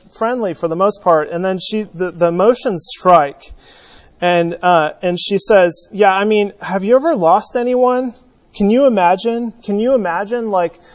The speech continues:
she's starting to get, to get angry with him finally about, you know, thinking about what happened. And he says, you know, really quietly, "I can,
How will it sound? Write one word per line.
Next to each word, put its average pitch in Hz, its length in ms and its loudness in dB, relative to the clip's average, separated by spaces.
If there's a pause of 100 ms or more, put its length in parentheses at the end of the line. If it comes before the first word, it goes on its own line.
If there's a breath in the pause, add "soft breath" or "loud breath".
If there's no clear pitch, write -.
(180 loud breath)
she's 202 220 -6
starting 240 420 0
to 196 80 -10
get, 170 360 -4 (440)
to 180 100 -6
get 160 220 -2
angry 190 400 -4
with 139 200 -6
him 127 140 -12
finally 123 540 -12 (120)
about, 190 680 0
you 170 80 -4
know, 147 120 0
thinking 233 460 -2
about 165 300 2
what 160 140 -2
happened. 180 380 -4
And 156 80 -10
he 151 80 -8
says, 160 480 -4
you 160 100 -12
know, 143 240 -8 (840 soft breath)
really 196 320 4
quietly, 139 720 0
"I 139 120 -4
can, 135 600 -10